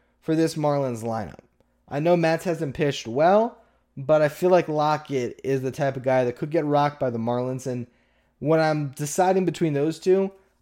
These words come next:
I still go with Matz, even knowing that he has a nine E R A in the season. Assuming he does make the start, the Mets rotation now looks like this. Jacob deGrom, Steven Matz,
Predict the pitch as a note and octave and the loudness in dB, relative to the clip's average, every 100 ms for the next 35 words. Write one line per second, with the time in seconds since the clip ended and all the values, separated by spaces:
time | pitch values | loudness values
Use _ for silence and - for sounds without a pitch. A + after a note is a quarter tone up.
0 | _ D3 D3 - F#3 F3 D#3 C#3 C#3+ C#3+ | _ -4 -4 0 2 4 2 2 -2 -2
1 | C3 - D3+ D3+ C#3 C3+ C#3 C#3 B2+ B2 | -2 -4 -2 0 -2 0 2 2 0 -2
2 | A2+ B2 A#2 A#2 C3+ B2+ B2 B2 B2 B2+ | 0 0 0 -2 -4 -2 -4 -4 -2 -4
3 | B2 B2 A#2+ A#2+ A2+ G#2 G2+ A2+ G2+ G#2+ | -4 0 2 0 -2 -8 -10 -8 -10 -10
4 | - _ _ _ _ _ _ _ - C#3+ | -20 _ _ _ _ _ _ _ -10 -8
5 | - A#3 B3+ G3+ F3+ G3 _ _ _ _ | 0 2 4 2 2 -4 _ _ _ _
6 | _ _ - E3 D3+ D3+ D#3 E3 F#3+ - | _ _ -2 4 4 2 -2 -6 -10 -2
7 | A#2 A2+ A#2+ _ _ _ _ _ D#3 F#3 | -2 -2 -8 _ _ _ _ _ 2 2
8 | G3+ G3+ F3+ F#3+ D#3+ D#3 C#3 C#3 C3+ - | 4 4 2 0 -2 -2 -2 0 -2 0
9 | B2+ A2 A2+ A2+ - - _ _ _ _ | -2 -2 -4 -4 -6 -20 _ _ _ _
10 | _ D#3+ F3+ G#3 G#3 E3 D#3 D3 D3 C#3+ | _ 2 4 4 2 0 2 2 0 -2
11 | - D3 D3 D3+ C#3 C3 B2+ - | -6 -2 0 0 0 0 0 -4